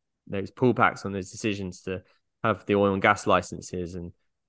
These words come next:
take imports of oil and gas and all, you know, all these decisions that have been going,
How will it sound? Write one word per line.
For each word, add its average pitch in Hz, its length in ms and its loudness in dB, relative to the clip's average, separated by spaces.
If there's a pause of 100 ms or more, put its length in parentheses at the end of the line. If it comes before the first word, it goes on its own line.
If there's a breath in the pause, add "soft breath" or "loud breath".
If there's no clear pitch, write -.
take 113 280 0
imports 104 540 0
of 90 100 -6
oil 90 180 -2
and 87 100 -4
gas 85 300 -2
and 92 100 -6
all, 95 180 -4
you 113 100 0
know, 101 160 4
all 117 80 6
these 113 180 2
decisions 101 460 -4
that 80 120 -2
have 85 120 -6
been 95 160 -4
going, 98 380 0